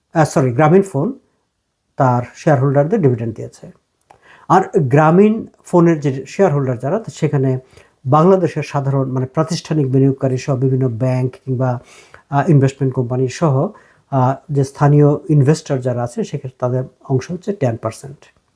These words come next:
আর বাকি অংশটুকু হচ্ছে গ্রামীণ ট্রাস্ট এবং গ্রামীণ ফোনের যে বিদেশি, আহ, অংশীদার আছেন, আহ, নরওয়ের যে কোম্পানিটি টেলিনর, তারা। আমি আমার আগের ভিডিওতে আপনাদেরকে জানিয়েছিলাম যে এই যে থ্রি হান্ড্রেড থার্টি পার্সেন্ট ডিভিডেন্ড দিয়েছে গ্রামীণ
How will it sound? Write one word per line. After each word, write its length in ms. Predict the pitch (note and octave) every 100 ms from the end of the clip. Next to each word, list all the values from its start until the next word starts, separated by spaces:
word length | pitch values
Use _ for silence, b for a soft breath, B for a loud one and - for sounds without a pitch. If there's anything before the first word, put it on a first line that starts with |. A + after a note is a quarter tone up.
| _ _ _ _ _ _ _ _ -
আর 120 | D#3+
বাকি 300 | B2 D#3+ F#3+
অংশটুকু 420 | F3+ D3 E3+ D#3+
হচ্ছে 280 | D#3+ D#3 C#3+
গ্রামীণ 340 | B2 B2 C3+ C3
ট্রাস্ট 600 | - C#3 D3 F3+ - -
এবং 440 | D3+ D#3+ D#3 D3 A3+ _ _ _ _ -
গ্রামীণ 260 | C#3 E3+ G#3
ফোনের 460 | G#3 C#3 C3 B2+
যে 240 | A#2+ C3 B2
বিদেশি, 640 | A2+ D3 C3+ - C3 C3
আহ, 260 | D3+ B2+ D3+
অংশীদার 420 | C3 - B2 B2+
আছেন, 320 | C3 - G#3 C#3
আহ, 580 | - C3+ B2 B2 G#3+
নরওয়ের 400 | D3 C#3+ C3+ C3
যে 120 | A#2+ B2
কোম্পানিটি 640 | B2+ A2+ B2+ C3 A#3+ C4+ _ _ -
টেলিনর, 360 | C#3 C3 E3+ A3+
তারা। 280 | - G2+ G#2 _ _ _ _ _ _ _ _ b b b b b
আমি 160 | F#3
আমার 160 | G3 F#3
আগের 240 | E3+ F3
ভিডিওতে 320 | F3 F3+ F#3
আপনাদেরকে 380 | F3 E3+ D#3 D3+
জানিয়েছিলাম 640 | C3+ B2+ C#3+ D#3 E3+ B2 A#2
যে 220 | C3 C3+
এই 180 | - E3
যে 180 | F3+ F#3+
থ্রি 260 | F#3 - D#3+
হান্ড্রেড 260 | D3+ D3+
থার্টি 220 | C3+ C3+
পার্সেন্ট 320 | C#3+ C#3 D3 C3
ডিভিডেন্ড 380 | B2+ B2+ B2+
দিয়েছে 260 | A#2+ D3+ C#3+
গ্রামীণ 320 | B2 B2 A#2+